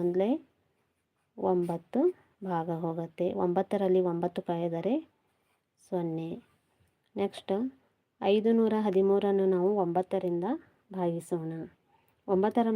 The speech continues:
ಮಗ್ಗೆಯಲ್ಲಿ ಐವತ್ತೊಂದು ಬರಲ್ಲ. ಇದಕ್ಕಿಂತ ಚಿಕ್ಕ ಸಂಖ್ಯೆ ನಾವು ನೋಡಿದರೆ ನಲವತ್ತೈದು ಬರುತ್ತೆ. ಒಂಬತ್ತೈದ್ಲೇ ನಲವತ್ತೈದು. ಇಲ್ಲಿ ನಾವು ಐವತ್ತೊಂದರಲ್ಲಿ ನಲವತ್ತೈದನ್ನು ಕಳೆಯಬೇಕು. ಒಂದರಲ್ಲಿ ಐದು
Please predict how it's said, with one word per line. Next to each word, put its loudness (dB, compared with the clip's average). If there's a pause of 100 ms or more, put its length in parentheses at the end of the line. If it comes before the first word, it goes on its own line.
ಮಗ್ಗೆಯಲ್ಲಿ 2 (160)
ಐವತ್ತೊಂದು 0
ಬರಲ್ಲ. -4 (720)
ಇದಕ್ಕಿಂತ 0 (100)
ಚಿಕ್ಕ -6
ಸಂಖ್ಯೆ 0
ನಾವು 4 (140)
ನೋಡಿದರೆ 0 (380)
ನಲವತ್ತೈದು 0 (120)
ಬರುತ್ತೆ. -4 (220)
ಒಂಬತ್ತೈದ್ಲೇ 0 (1160)
ನಲವತ್ತೈದು. -2 (1500)
ಇಲ್ಲಿ 2
ನಾವು 4 (180)
ಐವತ್ತೊಂದರಲ್ಲಿ 4 (100)
ನಲವತ್ತೈದನ್ನು 2 (180)
ಕಳೆಯಬೇಕು. -2 (300)
ಒಂದರಲ್ಲಿ 4 (180)
ಐದು 2